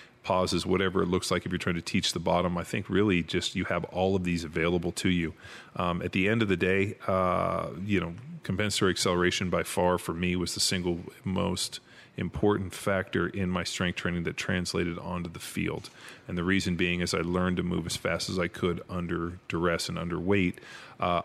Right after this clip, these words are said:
I don't think there's a single athlete in the world that will tell,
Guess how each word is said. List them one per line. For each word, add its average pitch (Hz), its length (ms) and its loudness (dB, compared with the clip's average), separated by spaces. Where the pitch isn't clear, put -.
I 98 120 4
don't 98 220 2
think 101 220 0
there's 92 300 6
a 90 180 0
single 101 600 2
athlete 90 420 0
in 90 80 0
the 90 80 -2
world 90 520 2
that 90 200 0
will 87 120 -6
tell, 92 440 2